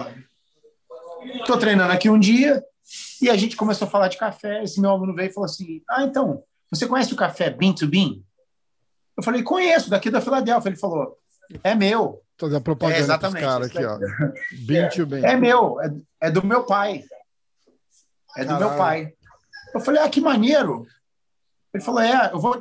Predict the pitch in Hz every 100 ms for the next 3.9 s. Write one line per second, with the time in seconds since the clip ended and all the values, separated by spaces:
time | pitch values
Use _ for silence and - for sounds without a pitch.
0 | - 202 220 - 196 190 262 208 220 247
1 | 190 226 233 202 214 214 202 190 202 208
2 | - 165 170 180 151 143 151 180 185 170
3 | 156 170 180 180 185 156 143 -